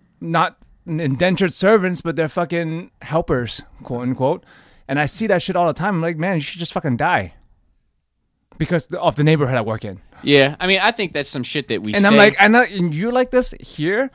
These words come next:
Speaker 1: I'm, I'm sure you fucking have made tons of fucking people miserable through your life doing what you do."
Speaker 2: I don't know, man. I think, I think when you say that shit, I don't know you to have, I, I know you to talk that shit, Joe. But I
Speaker 1: I
Speaker 2: don't,
Speaker 1: lived
Speaker 2: I don't,
Speaker 1: it.
Speaker 2: I don't,
Speaker 1: I
Speaker 2: I
Speaker 1: live
Speaker 2: don't,
Speaker 1: it.
Speaker 2: I don't know you to
Speaker 1: Yeah.
Speaker 2: live that shit. 'Cause,
Speaker 1: Yeah.
Speaker 2: 'cause
Speaker 1: Because
Speaker 2: every
Speaker 1: you don't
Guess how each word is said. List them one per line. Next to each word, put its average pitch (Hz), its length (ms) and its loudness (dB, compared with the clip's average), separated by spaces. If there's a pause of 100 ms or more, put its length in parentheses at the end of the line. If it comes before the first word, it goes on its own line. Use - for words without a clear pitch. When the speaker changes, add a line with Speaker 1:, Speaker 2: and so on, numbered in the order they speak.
(160)
Speaker 1:
I'm, 170 260 -2 (120)
I'm 170 100 -2
sure 240 500 0
you 208 140 2
fucking 196 460 -2
have 160 200 0
made 147 280 2 (160)
tons 214 340 2
of 185 100 -2
fucking 175 300 -2
people 175 180 0
miserable 135 440 4
through 175 240 2
your 170 180 4
life 143 240 2
doing 139 220 0
what 135 180 2
you 127 120 0
do." 110 220 -2 (440)
Speaker 2:
I 92 80 -6
don't 90 120 -4
know, 85 140 -4
man. 85 180 -8
I 127 100 0
think, 139 220 -4
I 143 100 2
think 127 200 -4
when 127 80 -8
you 120 100 -4
say 143 280 0
that 131 160 -2
shit, 143 320 -6 (500)
I 151 100 6
don't 160 160 2
know 147 80 0
you 139 180 2
to 120 80 2
have, 123 340 -2
I, 120 160 -2
I 139 100 -2
know 156 140 -4
you 131 140 -2
to 107 80 -6
talk 147 340 -4
that 147 180 -2
shit, 156 220 -8
Joe. 147 340 -2 (220)
But 135 80 2
I 160 60 6
Speaker 1:
I 165 40 6
Speaker 2:
don't, 147 140 4
Speaker 1:
lived 151 60 2
Speaker 2:
I 196 40 8
don't, 170 160 0
Speaker 1:
it. 117 140 -10
Speaker 2:
I 165 100 0
don't, 185 80 2
Speaker 1:
I - 0 - (220)
Speaker 2:
I - 20 4
Speaker 1:
live 190 120 4
Speaker 2:
don't, 226 60 -2
Speaker 1:
it. 123 240 -6
Speaker 2:
I 165 60 0
don't 175 180 -4
know 180 120 0
you 196 140 0
to 233 40 0
Speaker 1:
Yeah. 208 80 2
Speaker 2:
live 107 140 -2
that 95 120 -6
shit. - 240 -12
'Cause, 151 120 -4
Speaker 1:
Yeah. 151 80 -2
Speaker 2:
'cause 151 120 0
Speaker 1:
Because 185 220 6
Speaker 2:
every 208 60 4
Speaker 1:
you 214 80 8
don't 196 60 8